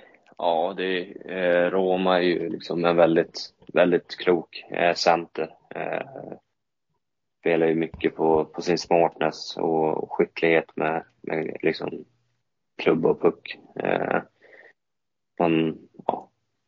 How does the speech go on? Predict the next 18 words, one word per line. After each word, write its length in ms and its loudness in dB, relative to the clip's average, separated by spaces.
om 200 2
jag 100 2
ska 100 -2
sammanfatta 600 2
så 160 -12
liksom 260 -10
en 160 -8
väldigt, 640 -8
han 140 -4
spelar 240 0
mycket 320 -6
på 160 -2
sin, 180 -10
liksom, 460 -8
sin 360 -4
smartness 600 2
och 220 -2
skicklighet. 720 0